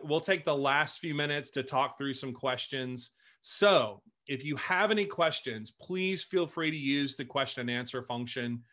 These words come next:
uh, in the, in, uh, Zoom, and we'll take a look at those. Um, also, uh, we will be providing the recording to everyone who's an attendee, uh, today. So look for that. Uh,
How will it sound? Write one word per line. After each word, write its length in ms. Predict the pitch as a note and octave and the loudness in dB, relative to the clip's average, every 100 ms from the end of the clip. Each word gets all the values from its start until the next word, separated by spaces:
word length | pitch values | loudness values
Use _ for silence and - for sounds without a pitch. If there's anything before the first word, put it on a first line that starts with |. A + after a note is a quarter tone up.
| - _ _ - | -20 _ _ -8
uh, 300 | A#2 A2 A2+ | -4 -4 -6
in 280 | C3 B2+ B2 | -6 -4 -2
the, 340 | A#2+ A#2+ A#2 B2+ | 0 -2 -4 -6
in, 240 | A#2+ A#2 | -4 -4
uh, 280 | A2+ A2+ A2+ | -4 -6 -8
Zoom, 480 | A2+ C#3+ C#3+ C#3+ A#2+ | -4 -2 -2 -4 -4
and 240 | A#2+ A#2+ A#2+ | -4 -2 0
we'll 300 | C3+ C3+ C3 | 2 4 2
take 200 | C#3 B2 | 0 0
a 60 | |
look 180 | B2+ B2 | -2 -2
at 100 | B2 | -4
those. 440 | B2 A2+ A2+ A2+ - _ _ _ | -4 -4 -6 -8 -14 _ _ _
Um, 200 | C3 C3 - | -4 -2 4
also, 680 | E3 F3+ - G3+ G3+ G3+ - | 4 4 4 6 4 0 -4
uh, 180 | C3 C3 C3 | 0 0 2
we 100 | D3 | 2
will 160 | E3 | 4
be 140 | F3 D#3 | 4 2
providing 420 | D#3 D3+ D3+ D3+ | 2 4 4 2
the 80 | C#3+ | 0
recording 560 | C#3 - C#3+ C#3+ D3 C3 | -2 0 0 0 -4 -2
to 100 | C3 | -2
everyone 580 | C3+ C3+ C3+ C#3 C#3 | 0 0 0 -2 -4
who's 240 | B2+ C3 B2+ | -4 -2 0
an 80 | A#2+ | -2
attendee, 680 | A#2+ B2+ B2 B2 B2+ D3 - _ _ _ - | -2 -2 -2 0 -2 -4 -8 _ _ _ -8
uh, 240 | A#2 A#2+ | -4 -4
today. 500 | A#2+ C#3+ C3 C3+ D3 | -4 -2 2 2 0
So 340 | D3 C#3+ B2 B2 | -2 0 2 2
look 260 | C3 C#3 | 2 0
for 160 | - D3 | 0 0
that. 420 | C3 C3+ E3 - - - | 2 2 0 -6 -16 -10
Uh, 140 | A#2+ | -8